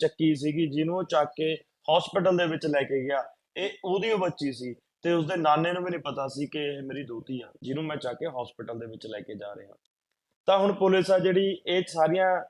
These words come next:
ਚੀਜ਼ਾਂ ਕਰ ਰਹੀ ਹੁੰਦੀ ਆ, ਡੀ ਐਨ ਏ ਨੇ ਇਹਨੂੰ ਪ੍ਰੂਵ ਕਰ ਦਿੱਤਾ ਹੁੰਦਾ, ਤਾਂ ਹੁਣ ਆਨੰਦੂ ਦੀ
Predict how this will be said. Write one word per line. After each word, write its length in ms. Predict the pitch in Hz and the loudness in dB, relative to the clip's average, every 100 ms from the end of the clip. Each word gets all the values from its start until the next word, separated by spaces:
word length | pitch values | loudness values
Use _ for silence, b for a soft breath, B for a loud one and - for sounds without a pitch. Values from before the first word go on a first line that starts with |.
| _ _ | _ _
ਚੀਜ਼ਾਂ 340 | 156 156 170 | -2 2 4
ਕਰ 260 | 170 160 151 | 4 4 6
ਰਹੀ 260 | 160 160 160 | 4 4 2
ਹੁੰਦੀ 220 | 151 156 | 4 4
ਆ, 100 | 156 | 4
ਡੀ 260 | 143 156 | 2 4
ਐਨ 180 | 160 156 | 4 2
ਏ 80 | 156 | 0
ਨੇ 80 | 156 | 0
ਇਹਨੂੰ 160 | 165 | -2
ਪ੍ਰੂਵ 340 | 165 151 156 143 | -4 -2 -2 0
ਕਰ 240 | 147 139 | 2 2
ਦਿੱਤਾ 320 | 139 139 - | 2 0 2
ਹੁੰਦਾ, 360 | 160 151 147 - - _ _ _ _ _ - | 2 4 2 0 -8 _ _ _ _ _ 2
ਤਾਂ 400 | 180 180 185 185 - 156 | 6 8 6 4 0 -2
ਹੁਣ 180 | 185 202 - | 0 0 2
ਆਨੰਦੂ 440 | 170 175 175 165 | 4 6 6 4
ਦੀ 140 | 170 | 4